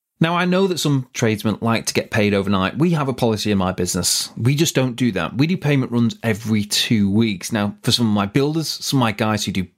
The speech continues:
big jobs for me, and, you know, maybe we can at times have very large amounts of money that we owe them, I'm happy to make exceptions. But generally speaking, and we spend hundreds and,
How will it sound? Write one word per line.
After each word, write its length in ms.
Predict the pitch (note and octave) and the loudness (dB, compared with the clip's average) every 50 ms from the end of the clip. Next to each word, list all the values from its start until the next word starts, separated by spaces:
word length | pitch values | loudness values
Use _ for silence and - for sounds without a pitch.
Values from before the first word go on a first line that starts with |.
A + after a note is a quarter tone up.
| _ _ _ _ | _ _ _ _
big 220 | - C3 C3+ A#2+ - | 0 0 0 0 0
jobs 280 | - C3+ A#2+ A2+ A2 | 2 2 2 2 0
for 260 | - - A#2 A2+ A#2 | 0 2 2 2 4
me, 240 | A2+ A#2 A#2 A#2 A2+ - - - - - - - - | 4 2 2 0 -2 -4 -12 -16 -16 -16 -18 -14 -6
and, 580 | - F#2+ G2 G2 G2 G2 G2 F#2+ G2 F#2+ F#2 - | -2 0 0 2 2 2 2 0 0 0 -2 -4
you 60 | - | -2
know, 140 | - G#2 G#2 | -2 0 2
maybe 320 | G#2 G#2 G#2+ G#2+ G2 G#2+ G#2 | 2 2 2 2 2 2 2
we 120 | G2+ G#2 | 2 2
can 160 | G#2 - A2 | 2 2 0
at 120 | G#2 G2 - | 0 0 0
times 520 | - A#2+ A2 A2 G#2+ G#2+ G#2 G2+ - - _ _ _ | 0 0 2 2 2 2 2 0 -2 -8 _ _ _
have 460 | - - - G#2+ G#2 G2+ G2+ F#2+ F2+ - - - - _ | -10 -4 -2 0 0 0 0 -2 -4 -10 -16 -20 -8 _
very 260 | - B2+ A#2+ A#2 G#2 | 0 0 2 0 0
large 440 | G#2+ G2+ A2+ A#2 B2 B2 A#2+ A2+ - | 0 0 2 2 2 2 0 0 -2
amounts 420 | A#2 A2 A2 A2 A2 A2+ G#2+ - A2+ | -2 0 0 0 0 -2 -2 -2 -2
of 100 | G2 - | 0 2
money 220 | A2+ A2 G#2+ A2 | 2 2 2 2
that 160 | G#2 G#2+ G2 - | 0 0 -2 0
we 220 | A2 G#2 G2+ - - | 0 2 2 2 2
owe 200 | G2+ G2+ G2+ G2+ | 2 2 2 2
them, 220 | G#2+ A2+ B2+ B2 - - - - - - - _ | 2 2 0 -2 -4 -8 -14 -18 -20 -20 -6 _
I'm 120 | A#2+ A#2 | -4 -2
happy 300 | - - C3 C#3 - C3 | 0 -2 -2 -2 -2 -6
to 120 | A#2+ - B2 | -2 0 0
make 240 | A2 G#2 G2+ - | 0 0 0 -2
exceptions. 600 | - - - - - A2+ - - - - E2+ - | -6 -8 -4 -4 -4 -4 -2 -2 -2 -2 -2 -4
But 120 | - - - | -6 -4 0
generally 280 | - E3 E3+ F#3 G3 | 0 0 0 0 -2
speaking, 560 | F#3 - - A2+ G2+ F2+ - - C#2 F2+ G2+ G2+ - - _ _ - - - | -2 -2 -2 -2 -4 -4 -4 -4 -4 -4 -4 -6 -8 -14 _ _ -20 -4 0
and 180 | G#2+ A2+ A2 | 2 2 4
we 100 | A2+ A#2+ | 4 2
spend 360 | A2+ - - A2 G#2 G#2 G2+ F#2 | 2 0 0 0 2 2 0 2
hundreds 380 | G#2 D3 D#3 D3 C#3 A#2+ - | 2 2 2 2 2 2 0
and, 160 | A2+ G#2+ A2+ | 0 -2 -2